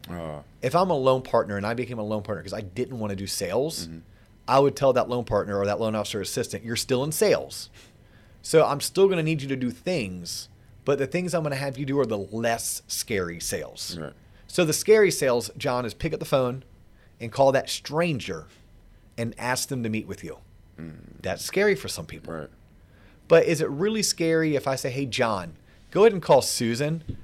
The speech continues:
Speaker 2: I've known Susan for fifteen years. We, we do about fifteen transactions a year together.
Speaker 1: Oh.
Speaker 2: Introduce yourself,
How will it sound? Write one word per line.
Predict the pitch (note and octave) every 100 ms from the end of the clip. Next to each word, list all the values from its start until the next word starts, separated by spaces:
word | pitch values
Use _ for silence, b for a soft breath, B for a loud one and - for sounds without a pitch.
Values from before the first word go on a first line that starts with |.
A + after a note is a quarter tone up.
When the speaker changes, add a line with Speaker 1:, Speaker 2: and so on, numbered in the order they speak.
| -
Speaker 2:
I've | C3+ D#3
known | E3+
Susan | - D3+ C3+
for | A#2+
fifteen | A2 C3+ C3 - C3
years. | A#2 A2+ B2 A2+
We, | A2+ B2+ B2
we | A2+
do | B2+ C3
about | A2+ -
fifteen | - C#3+ - C3+
transactions | A2+ B2+ A2 A2+ G#2+ - G#2+
a |
year | G2 G#2
together. | A2+ C#3 D3 E3+ -
Speaker 1:
Oh. | A#2 D2+ B B B
Speaker 2:
Introduce | D#3+ F#3+ D#3 E3 -
yourself, | D#3+ - D3+ C#3+ C#3 -